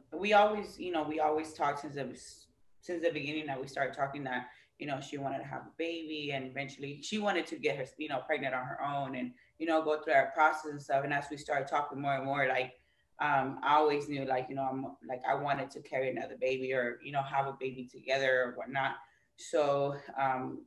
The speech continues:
since the beginning, we pretty much knew we were going to.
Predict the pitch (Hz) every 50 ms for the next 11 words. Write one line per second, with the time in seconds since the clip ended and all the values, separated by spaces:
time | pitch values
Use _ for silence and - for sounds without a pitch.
0 | _ _ - - 170 156 156 160 147 143 139 147 151 156 165 180 165 143 139 143
1 | 147 - - 175 165 160 151 139 135 - - 143 143 143 143 135 127 123 127 123
2 | 123 123 123 131 135 135 131 - - - -